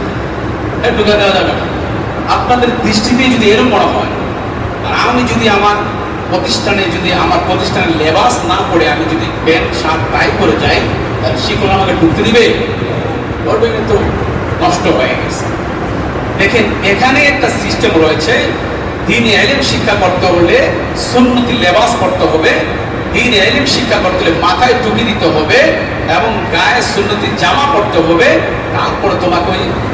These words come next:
প্রতিষ্ঠানে যাওয়ার সুযোগ দেওয়া হবে। আর যদি প্যান্ট শার্ট পরা যে জাগতিক শিক্ষা রয়েছে, কলেজ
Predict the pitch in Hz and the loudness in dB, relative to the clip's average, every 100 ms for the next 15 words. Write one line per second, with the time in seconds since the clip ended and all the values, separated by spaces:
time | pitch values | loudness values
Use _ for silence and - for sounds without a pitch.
0 | - 170 170 - 170 165 - - - - | -2 -2 0 -2 -2 -2 -2 -2 2 2
1 | - - - 202 208 - - - - - | 2 0 -2 0 0 0 0 -2 -4 -4
2 | - - - - - 403 415 - - 330 | -4 -4 -4 -2 2 4 2 2 -2 0
3 | 330 - - - - - - - - 170 | 0 0 -6 -6 -6 -6 -6 -6 -2 0
4 | 175 - 190 208 - - 196 185 247 - | 0 0 2 2 2 0 2 4 4 2
5 | 339 320 - 294 - - - - 185 - | 0 0 -2 -4 -6 -6 -6 -2 -2 0
6 | - 208 - 214 - 160 147 - - 170 | 0 -2 -2 -2 0 2 2 0 -2 0
7 | 170 | 0